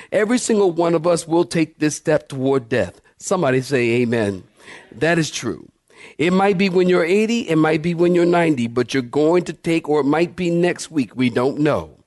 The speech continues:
But y-, everyone is going to take this step. We are not indestructible. Listen, young folks,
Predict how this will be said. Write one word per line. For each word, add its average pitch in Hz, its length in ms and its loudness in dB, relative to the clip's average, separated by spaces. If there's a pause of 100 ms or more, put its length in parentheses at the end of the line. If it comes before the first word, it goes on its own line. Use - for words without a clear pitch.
(480)
But 151 260 0
y-, 156 80 -8 (160)
everyone 160 720 2
is 131 120 -2
going 151 300 2
to 135 80 -8
take 185 380 -2
this 160 180 -2
step. 139 360 -2
We 175 240 -2
are 143 120 0
not 156 380 0
indestructible. 143 880 -2
Listen, 147 380 0
young 170 300 0
folks, 202 440 -2